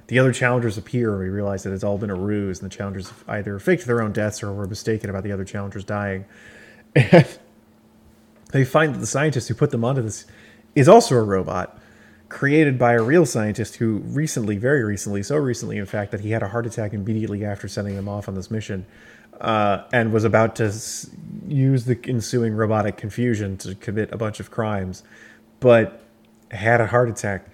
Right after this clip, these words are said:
So the story is just a cul-de-sac. <laughs> It just goes nowhere. There's no sense of justice served.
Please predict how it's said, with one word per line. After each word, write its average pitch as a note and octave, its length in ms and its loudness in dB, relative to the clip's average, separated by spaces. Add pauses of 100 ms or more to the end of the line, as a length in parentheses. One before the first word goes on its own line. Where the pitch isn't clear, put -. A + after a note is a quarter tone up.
(280)
So - 160 -4
the A#2 100 0
story A2+ 460 0
is F#2+ 100 -2
just G#2 340 -6
a A#2 60 -2
cul-de-sac. G#2 720 -2 (460)
<laughs> C#3+ 80 0 (800)
It F#3 180 6
just F3 280 8
goes E3 320 10
nowhere. C3+ 480 6 (200)
There's B2 160 2
no C3+ 120 6
sense C3 240 2
of A2 100 -2
justice A#2 420 2
served. A#2+ 440 0